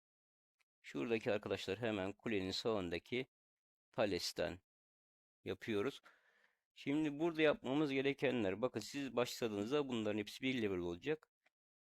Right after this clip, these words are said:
Şu an ben dört leveldeyim. Yükseltmek için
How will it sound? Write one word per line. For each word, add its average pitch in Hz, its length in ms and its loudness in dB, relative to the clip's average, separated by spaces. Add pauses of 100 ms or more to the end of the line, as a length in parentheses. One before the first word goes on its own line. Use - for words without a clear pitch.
(140)
Şu 135 260 0
an 98 180 2
ben 87 200 0
dört 120 260 0
leveldeyim. 135 580 2 (140)
Yükseltmek 110 600 -2
için 143 260 -4